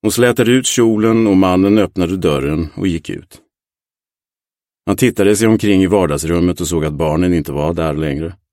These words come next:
Bara legobitarna låg utspridda på golvet, ensamma och övergivna.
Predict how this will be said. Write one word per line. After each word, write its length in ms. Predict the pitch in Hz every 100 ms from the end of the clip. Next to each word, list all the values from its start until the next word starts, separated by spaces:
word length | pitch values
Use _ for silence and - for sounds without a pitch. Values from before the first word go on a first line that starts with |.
| _ _ _ _ _ _ -
Bara 180 | 92
legobitarna 800 | 85 98 67 62 58 - 76 71
låg 260 | 73 64 64
utspridda 540 | 69 - - 64 67
på 140 | 67 80
golvet, 520 | 55 50 50 - _ _ -
ensamma 600 | 80 64 - 64 65 69 _ _ _ _
och 80 | 90
övergivna. 600 | 80 62 55 57 - -